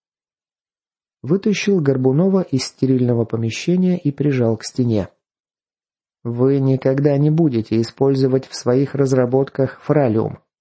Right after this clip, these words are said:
"Михаил, но почему? Это же идеальный вариант под ваши требования". "Любое человеческое решение". "Вы ксенофоб?" "Я ксеномизантроп.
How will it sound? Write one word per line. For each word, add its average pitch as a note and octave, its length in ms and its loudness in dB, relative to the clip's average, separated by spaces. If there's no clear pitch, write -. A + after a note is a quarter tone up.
"Михаил, G#2+ 540 0
но A#2+ 240 0
почему? D#3 680 -2
Это C3 200 0
же C3+ 220 2
идеальный D#3 420 2
вариант E3 420 2
под C3+ 180 0
ваши D#3 300 0
требования". A#2 640 -2
"Любое C3 840 0
человеческое - 1200 -2
решение". A2+ 760 -2
"Вы A#2 260 -2
ксенофоб?" A#2+ 640 -2
"Я B2+ 340 0
ксеномизантроп. D3+ 1120 0